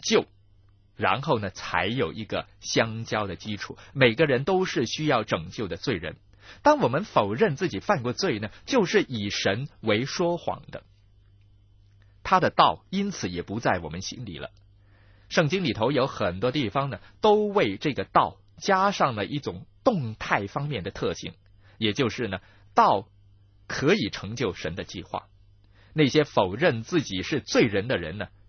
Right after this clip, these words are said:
其实是以神说谎的。这样呢，就显明神那个改变生命的道呢，根本就不在他们里面。既然是这样的话呢，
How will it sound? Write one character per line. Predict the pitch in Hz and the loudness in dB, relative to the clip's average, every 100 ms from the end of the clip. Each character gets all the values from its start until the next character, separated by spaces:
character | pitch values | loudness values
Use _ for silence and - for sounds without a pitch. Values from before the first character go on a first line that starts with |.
| - | -8
其 | - 117 | -2 -2
实 | 117 | 0
是 | 117 113 - | -2 -2 -4
以 | 104 85 | -8 -8
神 | - 90 104 - | -4 -4 -4 -10
说 | - 165 151 | -6 0 0
谎 | - - - | 0 -8 -10
的。 | - - - - - - - - - | -20 -20 -20 -20 -20 -20 -20 -20 -4
这 | - 147 | 4 4
样 | 131 | 4
呢， | 117 117 | 2 2
就 | 120 | 2
显 | - 101 80 | 0 -4 -4
明 | 87 92 131 - - - | -6 -8 -10 -18 -20 -4
神 | - - 113 160 233 _ _ - | 0 4 4 2 -2 _ _ -2
那 | 226 214 | 2 2
个 | 143 | 2
改 | 127 113 92 98 | 2 4 2 2
变 | 160 117 | 0 0
生 | - 214 | -4 -4
命 | 214 113 | -4 -4
的 | 104 | -4
道 | - 175 98 | -2 0 0
呢， | 95 127 - - | -4 -10 -10 0
根 | 247 247 247 | 0 0 -2
本 | 120 92 98 | -2 -2 -4
就 | 156 104 | -2 -2
不 | - - 90 135 | -4 -12 -6 -4
在 | 165 180 95 80 - | -2 -2 -4 -6 -6
他 | - 117 | -2 0
们 | 90 | -2
里 | 107 73 104 | -10 -12 -12
面。 | 98 - - - _ _ _ - - - - | -12 -12 -20 -20 _ _ _ -20 -20 -20 -4
既 | 147 | 2
然 | 101 104 | 2 2
是 | 127 | 0
这 | 107 | -2
样 | 117 104 | -2 -2
的 | 92 | -6
话 | 120 98 | -4 -4
呢， | 85 | -4